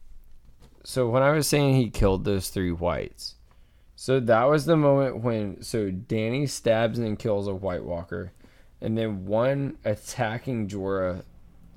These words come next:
stabs him in the back, and she,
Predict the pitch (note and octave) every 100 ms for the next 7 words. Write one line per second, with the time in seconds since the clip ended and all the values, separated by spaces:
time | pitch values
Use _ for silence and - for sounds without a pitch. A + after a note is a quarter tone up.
0 | - - - - G#2 G#2+ G#2 - G2 F#2+
1 | F2 - G2 F#2 F2 F2+ E2+ F2+ F2 F2+
2 | F2 - A2 G2+